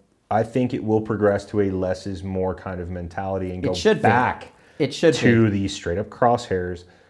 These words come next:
Speaker 1: without a whole lot of Christmas tree stuff. But if there is Christmas tree stuff,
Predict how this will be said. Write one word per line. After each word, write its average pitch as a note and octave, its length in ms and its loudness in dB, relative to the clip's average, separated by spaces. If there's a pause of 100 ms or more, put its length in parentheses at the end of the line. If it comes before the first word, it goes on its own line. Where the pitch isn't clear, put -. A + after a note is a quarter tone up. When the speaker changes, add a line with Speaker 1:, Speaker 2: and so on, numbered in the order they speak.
(120)
Speaker 1:
without G2 360 -2
a F#2 60 0
whole G2+ 460 -2
lot G2 180 2
of F#2 80 -8
Christmas A#2 360 -4
tree F#2 220 -10
stuff. F2 400 -8
But G#2 220 -2
if A2+ 160 -2
there C#3+ 140 8
is D3 220 0
Christmas - 520 -4
tree A2 220 -2
stuff, G2+ 380 -4